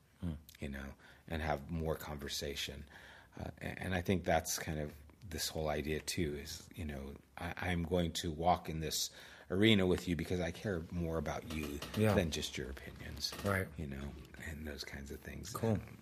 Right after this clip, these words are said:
Speaker 2: and that's, I think, an important part of this grace and truth is accepting that person, Peter, and his, you know,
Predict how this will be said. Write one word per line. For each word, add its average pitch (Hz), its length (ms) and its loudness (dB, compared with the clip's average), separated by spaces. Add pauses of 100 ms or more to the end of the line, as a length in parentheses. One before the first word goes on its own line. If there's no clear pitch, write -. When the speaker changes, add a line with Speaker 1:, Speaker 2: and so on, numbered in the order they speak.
Speaker 2:
and 85 160 -8
that's, - 360 -6 (640)
I - 20 -20
think, 76 200 -4
an 73 80 -2
important 76 440 -6
part 78 240 -2
of 69 100 -6
this - 300 -4 (400)
grace 76 480 -2
and 78 100 -6
truth - 440 -6 (100)
is - 160 -4
accepting 76 540 -4
that - 200 -12
person, - 500 -6 (340)
Peter, 80 560 0
and 82 160 -2
his, 73 460 -4 (420)
you 90 100 -2
know, 69 280 -4